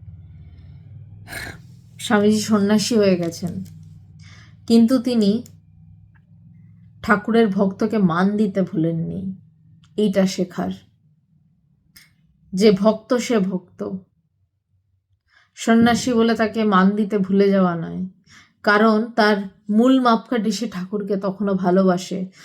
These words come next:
সারদা মা তার বাড়িতে রয়েছেন, থাকছেন। সারদা মা জয়রাম বাড়িতে দু বছর ছিলেন ঠিকই, কিন্তু বলরামবাবুর বাড়িও সারদা মায়ের এক, এক প্রকার বাড়ি ছিল, এবং বর্তমানে সেটি বলরাম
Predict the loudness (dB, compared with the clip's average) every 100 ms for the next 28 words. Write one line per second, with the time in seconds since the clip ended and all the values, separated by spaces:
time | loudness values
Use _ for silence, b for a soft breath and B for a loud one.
0 | B B 0 4 4 4 2 2 2 2
1 | 4 2 2 2 2 2 0 -4 -4 -4
2 | -8 _ _ _ _ _ -6 -2 -2 -4
3 | -6 0 0 -2 -10 -12 _ _ _ _
4 | _ _ _ _ _ _ _ _ _ -20
5 | -8 -2 0 2 0 0 -4 B B B
6 | 2 4 4 2 0 0 -2 0 2 2
7 | 0 -4 -4 0 0 0 -4 -6 -4 -2
8 | -2 -2 -2 0 2 2 0 0 0 0
9 | 2 2 2 0 -2 -2 0 0 0 0
10 | 0 -2 -8 -8 -8 -8 _ -8 -4 -4
11 | -2 0 -2 -2 -6 -4 -6 -10 _ _
12 | _ _ _ b b b 0 2 4 4
13 | 4 2 2 2 0 0 -2 -2 -2 2
14 | 2 4 2 2